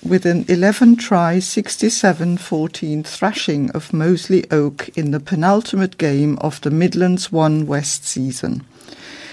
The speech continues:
Dave Serafini struck four times and Chris Griffiths and Sam Harper both crossed twice as the hosts piled more misery on already relegated Oak.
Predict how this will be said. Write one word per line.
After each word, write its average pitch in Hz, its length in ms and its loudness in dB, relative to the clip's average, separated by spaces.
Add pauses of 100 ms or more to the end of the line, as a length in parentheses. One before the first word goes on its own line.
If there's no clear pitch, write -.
(180)
Dave 240 280 6
Serafini 190 840 0
struck - 460 -4
four 220 300 2
times 139 760 -2 (120)
and 147 160 -4
Chris - 360 0
Griffiths - 680 -4
and 147 180 -2
Sam 208 360 4
Harper 160 420 0
both 175 420 2
crossed - 340 -4
twice 131 480 -2 (460)
as 240 220 2
the 220 120 0
hosts 160 560 -4
piled 220 520 2
more 190 220 4
misery 151 640 2
on 156 180 -2
already 160 540 2
relegated 147 840 -2 (100)
Oak. 131 360 -4